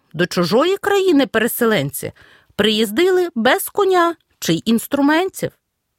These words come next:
Наприклад, корову в ті часи можна було купити за п'ятдесят доларів,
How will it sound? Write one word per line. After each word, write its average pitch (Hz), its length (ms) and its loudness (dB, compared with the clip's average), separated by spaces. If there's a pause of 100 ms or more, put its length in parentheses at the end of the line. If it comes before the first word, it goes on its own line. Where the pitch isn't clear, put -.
Наприклад, 269 640 -4 (360)
корову 247 540 2 (100)
в - 80 -20
ті - 120 -10
часи 269 460 -4 (420)
можна 185 380 2
було 269 220 0
купити 349 480 -2
за 160 160 0
п'ятдесят 254 680 -2
доларів, 143 560 -2